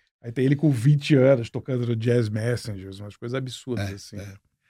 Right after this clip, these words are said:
Speaker 2: Ou-, outra coisa absurda, a
Speaker 1: Cenas
Speaker 2: gente
Speaker 1: de
Speaker 2: pode fazer um
Speaker 1: arquivo.
Speaker 2: dia um tema do programa, pessoas que são fundamentais em deter-, em determinado momento do, da história da música e depois desaparecem completamente. Você falou agora, você falou do Art Blakey,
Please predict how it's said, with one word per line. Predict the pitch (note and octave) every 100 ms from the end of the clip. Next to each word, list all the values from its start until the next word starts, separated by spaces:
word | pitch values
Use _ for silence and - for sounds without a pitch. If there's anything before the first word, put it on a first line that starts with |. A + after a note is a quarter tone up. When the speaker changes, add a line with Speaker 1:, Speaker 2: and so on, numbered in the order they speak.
| -
Speaker 2:
Ou-, | C#4 C#4
outra | A3 G#3+
coisa | G#3+
absurda, | F#3+ C#3 B2
a |
Speaker 1:
Cenas | B2+
Speaker 2:
gente | A#2
Speaker 1:
de | A2+
Speaker 2:
pode | -
fazer | D#3
um | D#3+
Speaker 1:
arquivo. | B2+ D3+
Speaker 2:
dia | C3+
um |
tema | - C#3 C3
do | A#2
programa, | A#2+ C3 F#3 C#3+
pessoas | D3 C3 F#3
que | -
são | - G3 F3 D3+ - - _ _
fundamentais | - A3 C4 C#4 C4 E3+ F#3 G#3 G3
em | D#3+
deter-, | D#3 E3 -
em |
determinado | D3+ C#3+ D3 D3 C#3
momento | C3+ C3+ C3 A#2
do, | A#2+ A2
da | F2+ B2+
história | A#2 A#2 A#2+
da | G#2+
música | A2 C3+ D#3
e | D3
depois | D3 C#3 C3+
desaparecem | C3 C3+ A#2 C3 -
completamente. | A2+ C3 D#3+ D#3 D#3 G#2+ F#2+ -
Você | A2+
falou | B2+ C3
agora, | B2 B2 G2 - - -
você | -
falou | B2 C#3 B2+
do | A2 B2 -
Art | C3 A#2
Blakey, | A#2 B2 D3 G3